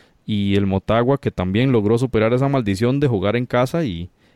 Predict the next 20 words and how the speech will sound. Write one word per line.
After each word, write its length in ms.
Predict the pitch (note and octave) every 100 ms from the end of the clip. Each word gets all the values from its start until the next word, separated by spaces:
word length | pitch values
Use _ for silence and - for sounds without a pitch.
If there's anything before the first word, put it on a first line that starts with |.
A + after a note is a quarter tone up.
| _ -
y 120 | G#2+
tener 320 | - G2 A2
un 100 | B2
rendimiento 500 | A#2+ G#2 G#2 A2 A#2
pobre. 360 | - D3+ G#2 F2
Creo 180 | A2
que 140 | A2+ A#2+
ya, 380 | A#2 B2 A2 E2+
ya 140 | F#2+ G#2
logró 640 | A#2 A2+ B2 B2+ F#2+ F2 -
superar 500 | - - G#2 G2+ A2
eso 300 | B2 D3+ E3+ -
y 180 | C3 A2
además 480 | G2 F#2+ A2+ C3 -
llega 420 | - A2+ A2 C3
con 160 | C#3 C3+
esto 220 | C3+ C#3
a 20 |
la 100 | C3
final, 400 | A2+ G2 B2 E3